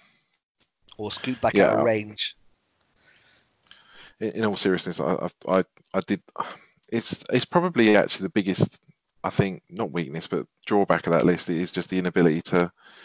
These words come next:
Speaker 2: to do that kind of stuff. And I, I don't know if it, it, uh, it's supposed to re-, reflect, I think, the, um,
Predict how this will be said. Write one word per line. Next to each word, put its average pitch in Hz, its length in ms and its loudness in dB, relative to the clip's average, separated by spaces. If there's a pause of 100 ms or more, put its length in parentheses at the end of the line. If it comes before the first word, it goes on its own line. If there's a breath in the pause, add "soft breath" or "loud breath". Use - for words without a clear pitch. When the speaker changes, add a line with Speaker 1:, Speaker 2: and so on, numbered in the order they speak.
(680 loud breath)
Speaker 2:
to - 100 -8
do 98 160 2
that 87 140 4
kind 92 120 -2
of 90 60 -6
stuff. - 180 -6
And 101 120 -2
I, - 180 -2 (180)
I 90 40 4
don't - 140 0
know 113 60 2
if 107 140 -4
it, 98 140 -2 (260)
it, 98 180 -6 (400)
uh, 117 160 2
it's 127 140 -2
supposed - 300 0
to 127 100 0
re-, 120 100 -2
reflect, - 480 -2
I - 20 -6
think, 98 220 -6
the, 95 420 -2
um, 92 500 0